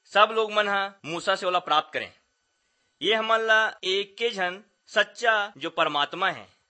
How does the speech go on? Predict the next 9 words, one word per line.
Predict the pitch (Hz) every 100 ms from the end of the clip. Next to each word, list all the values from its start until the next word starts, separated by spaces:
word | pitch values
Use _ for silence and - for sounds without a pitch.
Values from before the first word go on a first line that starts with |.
| _ _ 143
ओकर | 139 185
आज्ञा | 185 143 143 185
मानना | 170 160 165 208 - _ _ _ -
और | 170 185
ओकर | 170 233
से | 233 190
मया | 170 160 208
करना | 226 170 160
सिखाते। | 143 110 98 92